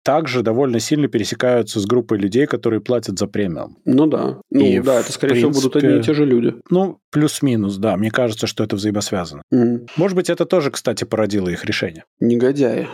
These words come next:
Speaker 1: Негодяи.
Speaker 2: М, да.
Speaker 1: Давай пош-, пойдем тогда в Е С. Вот где негодяи-то сидят.
Speaker 2: Ой, это прям отличная новость.
Speaker 1: Я на самом деле с них просто, я не знаю, мне плакать, орать, что мне с них делать? Они сделали еще один шаг к U S B C будущему.
Speaker 2: Мгм.
Speaker 1: Они проголосовали, что должен быть единый стандарт зарядок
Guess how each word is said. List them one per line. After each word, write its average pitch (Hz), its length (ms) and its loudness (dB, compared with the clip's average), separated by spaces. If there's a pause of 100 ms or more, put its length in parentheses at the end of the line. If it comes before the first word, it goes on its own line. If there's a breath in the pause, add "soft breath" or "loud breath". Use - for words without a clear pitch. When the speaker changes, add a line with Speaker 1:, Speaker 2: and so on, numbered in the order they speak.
(140)
Speaker 1:
Негодяи. 104 520 -2
Speaker 2:
М, - 280 -6
да. - 220 -4
Speaker 1:
Давай 160 220 0
пош-, 135 200 -4
пойдем 143 320 -2
тогда 113 280 -2
в 104 40 -4
Е 113 300 2
С. - 120 -6
Вот 127 160 0
где 123 180 0
негодяи-то 101 640 -2
сидят. 95 340 -6 (140)
Speaker 2:
Ой, 117 320 0
это 110 200 -4
прям 110 300 0
отличная 120 440 0
новость. 123 420 -2
Speaker 1:
Я 160 200 0
на 175 100 0
самом 160 220 0
деле 131 220 0
с - 120 -6
них 135 220 -4
просто, 139 340 0
я 113 160 2
не 117 100 -2
знаю, 127 260 2
мне 104 140 0
плакать, 123 520 -2
орать, 104 460 -2
что - 260 -4
мне 110 160 -2
с - 120 -8
них 95 140 -2
делать? 95 340 -2 (160)
Они 139 400 0 (200)
сделали 123 380 0
еще 139 240 0
один 117 160 -2
шаг 117 260 -2
к - 100 -20
U 117 80 2
S 104 100 -2
B 113 140 -2
C - 180 -2
будущему. - 680 -2 (120)
Speaker 2:
Мгм. 120 280 0
Speaker 1:
Они 110 180 0
проголосовали, 107 720 0
что - 160 -4
должен 104 320 -2
быть 101 180 -2
единый 104 280 0
стандарт 98 460 -4
зарядок 127 640 -2